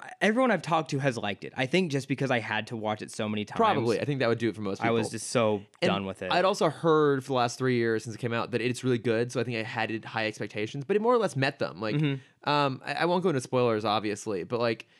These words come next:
Speaker 2: it is
Speaker 1: What's the
Speaker 2: really
Speaker 1: goat's name again?
Speaker 2: Black Phillip.
Speaker 1: Oh,
Speaker 2: Black
Speaker 1: God.
Speaker 2: Phillip, Black
Speaker 1: Yeah.
Speaker 2: Phillip. Um,
Speaker 1: Ugh.
Speaker 2: it's really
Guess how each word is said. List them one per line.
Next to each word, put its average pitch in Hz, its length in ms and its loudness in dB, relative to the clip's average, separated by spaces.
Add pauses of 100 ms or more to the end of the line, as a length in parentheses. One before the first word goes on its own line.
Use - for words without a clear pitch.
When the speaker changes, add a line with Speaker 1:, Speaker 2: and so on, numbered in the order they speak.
(240)
Speaker 2:
it 165 140 2
is 185 500 2 (220)
Speaker 1:
What's 127 340 0
the 151 80 4
Speaker 2:
really 156 140 6
Speaker 1:
goat's 151 260 0
name 156 140 -4
again? 147 400 -10 (260)
Speaker 2:
Black 131 240 0
Phillip. 107 300 -2 (100)
Speaker 1:
Oh, - 40 -14 (200)
Speaker 2:
Black 359 360 2
Speaker 1:
God. - 100 -10
Speaker 2:
Phillip, 320 400 0
Black 359 340 2
Speaker 1:
Yeah. 85 140 -10
Speaker 2:
Phillip. 330 420 2 (680)
Um, 147 400 4 (180)
Speaker 1:
Ugh. 95 220 -14
Speaker 2:
it's - 340 -2 (140)
really 185 920 -2